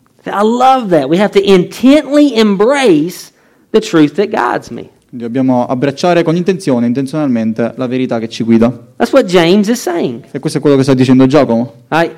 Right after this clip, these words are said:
Speaker 1: And I, I love the word, in English it's intently. I, I, I don't know in italiano,
Speaker 2: Eh,
Speaker 1: lo so, scusa.
Speaker 2: intenzionalmente, cioè
Speaker 1: Ecco. And so a, a good example of this,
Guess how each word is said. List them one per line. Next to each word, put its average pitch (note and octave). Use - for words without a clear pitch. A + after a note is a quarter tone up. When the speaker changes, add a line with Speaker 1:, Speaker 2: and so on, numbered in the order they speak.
Speaker 1:
And G3
I, F3
I F3
love A3+
the G3
word, F#3
in F#3
English G#3+
it's E3+
intently. D3+
I, B2+
I, D#3
I D#3+
don't D#3+
know F3+
in F3
italiano, D3
Speaker 2:
Eh, C3
Speaker 1:
lo C#3+
so, C#3
scusa. C#3+
Speaker 2:
intenzionalmente, C#3
cioè C3
Speaker 1:
Ecco. B2+
And E3+
so F3+
a, F3
a F3
good B3
example E3+
of C3
this, A#2+